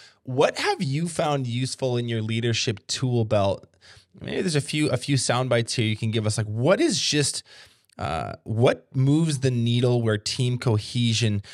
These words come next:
is concerned? Maybe it's selection, maybe it's the way you do meetings, maybe it's the way you do onboarding.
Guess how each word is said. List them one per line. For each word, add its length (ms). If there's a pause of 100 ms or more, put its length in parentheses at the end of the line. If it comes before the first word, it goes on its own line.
(260)
is 320
concerned? 800
Maybe 260
it's 140
selection, 580
maybe 220
it's 140
the 100
way 100
you 140
do 120
meetings, 540
maybe 260
it's 140
the 80
way 140
you 100
do 160
onboarding. 800